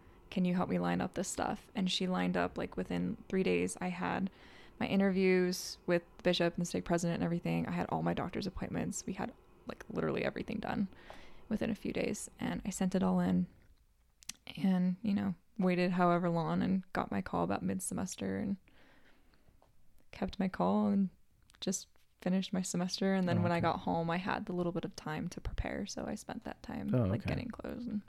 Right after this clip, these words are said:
Speaker 1: whatever.
Speaker 2: So it's a good amount of time for you to wait.
Speaker 1: Mm-hmm. I
Speaker 2: That's
Speaker 1: got my
Speaker 2: good.
Speaker 1: call around February-ish, and then I didn't leave till May.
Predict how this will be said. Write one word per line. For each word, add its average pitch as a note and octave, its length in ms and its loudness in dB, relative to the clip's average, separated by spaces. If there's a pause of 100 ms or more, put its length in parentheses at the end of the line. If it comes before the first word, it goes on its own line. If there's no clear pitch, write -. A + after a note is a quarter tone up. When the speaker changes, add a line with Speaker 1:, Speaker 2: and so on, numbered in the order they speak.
(100)
Speaker 1:
whatever. - 380 -6 (120)
Speaker 2:
So - 100 -20
it's B2 100 0
a - 20 -4
good A2 140 6
amount F2+ 200 4
of E2 60 -4
time E2 220 -2
for F2 120 -6
you F2 80 -2
to E2+ 80 -2
wait. F2 340 2
Speaker 1:
Mm-hmm. G3+ 260 8
I F#3+ 40 2 (100)
Speaker 2:
That's G3 120 4
Speaker 1:
got G3+ 100 4
my A3+ 80 6
Speaker 2:
good. A3 80 2
Speaker 1:
call F#3 280 4
around D#3+ 500 0
February-ish, G3 880 0 (640)
and G3+ 80 2
then G3 100 2
I G3+ 100 -2
didn't G3+ 220 -2
leave - 220 -6
till G#3 400 -6
May. - 260 -6